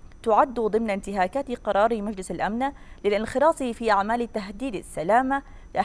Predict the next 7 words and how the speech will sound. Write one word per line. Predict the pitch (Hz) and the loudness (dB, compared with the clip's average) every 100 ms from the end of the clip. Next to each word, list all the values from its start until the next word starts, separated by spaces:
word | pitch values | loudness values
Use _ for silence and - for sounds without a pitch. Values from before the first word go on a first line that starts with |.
| - | 2
أعمال | 202 240 285 320 247 196 175 | 2 2 -2 -4 -4 -4 -4
تهدد | 208 190 285 320 175 | -8 -6 -8 -8 -12
السلام | 139 - 160 190 277 | -10 -6 0 2 2
والأمن | 269 196 170 - 262 247 | 0 0 0 -2 0 -2
والاستقرار | 175 - - - 269 294 202 | -2 -6 -10 -6 -2 -2 -4
في | - | -6
اليمن، | 294 226 180 208 | -6 -4 -4 -4